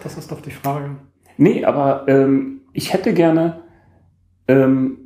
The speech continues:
Speaker 2: für Otto-Normal-Anwender, also jetzt nicht so Leute wie wir, wir sind das, wir richten das für die Leute so ein. Und die müssen wirklich,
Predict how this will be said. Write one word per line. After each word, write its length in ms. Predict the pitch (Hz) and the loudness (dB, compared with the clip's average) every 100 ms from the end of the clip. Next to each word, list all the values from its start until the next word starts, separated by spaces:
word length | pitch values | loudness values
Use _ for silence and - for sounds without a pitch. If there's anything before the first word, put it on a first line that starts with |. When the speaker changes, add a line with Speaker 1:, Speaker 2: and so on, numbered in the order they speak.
| - | -20
Speaker 2:
für 680 | - - 123 123 123 120 - _ _ _ _ _ _ - | -10 0 2 4 2 0 -8 _ _ _ _ _ _ -2
Otto-Normal-Anwender, 1160 | - 180 156 135 135 - 113 123 107 98 90 | 0 2 2 4 2 0 2 2 4 2 -2
also 160 | 87 104 | -4 -4
jetzt 220 | 107 - | -4 -4
nicht 140 | 147 - | -4 0
so 100 | 160 | 2
Leute 280 | 139 143 | 2 2
wie 120 | 123 110 | -2 -2
wir, 160 | 95 | 2
wir 120 | 127 151 | 2 4
sind 220 | 160 143 | 2 2
das, 400 | - - - _ | -2 -8 -16 _
wir 360 | 131 156 131 156 | 0 2 4 4
richten 220 | 165 147 | 2 2
das 160 | 131 131 | 0 2
für 100 | 123 | 2
die 80 | 113 | 4
Leute 240 | 113 123 | 4 2
so 160 | 123 - | 0 0
ein. 260 | 98 87 - - - _ | -2 -4 -10 -20 -20 _
Und 360 | 110 98 - - | -2 -2 -2 0
die 120 | 185 | 2
müssen 320 | 120 131 127 | 2 2 2
wirklich, 640 | 123 135 147 - - - | 2 2 0 -2 -10 -20